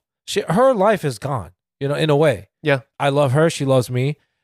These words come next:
Speaker 1: And we count our blessings. You know, I'm very blessed to have her. And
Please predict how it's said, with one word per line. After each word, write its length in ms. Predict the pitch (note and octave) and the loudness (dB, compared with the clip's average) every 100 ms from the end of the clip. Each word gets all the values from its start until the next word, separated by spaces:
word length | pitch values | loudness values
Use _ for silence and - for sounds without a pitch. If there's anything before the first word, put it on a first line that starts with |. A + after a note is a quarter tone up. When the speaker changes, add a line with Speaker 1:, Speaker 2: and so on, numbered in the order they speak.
| _ | _
Speaker 1:
And 200 | C3+ C3+ | -2 0
we 100 | C3+ | 0
count 240 | C#3 C#3+ C3 | 0 0 0
our 60 | |
blessings. 500 | G#2+ A#2+ A#2 C#3 C#3+ | 0 0 0 -4 -4
You 80 | C3+ | 0
know, 140 | C3 C3+ | 2 2
I'm 160 | C3+ B2+ | 0 0
very 200 | C#3+ C#3 | 0 2
blessed 240 | C3+ B2+ | 0 0
to 80 | A#2 | 0
have 220 | A2 A2+ | 0 0
her. 200 | B2 C#3+ _ _ _ - | -2 -4 _ _ _ -2
And 540 | C#3+ C#3+ D3 C#3 | 0 2 0 -2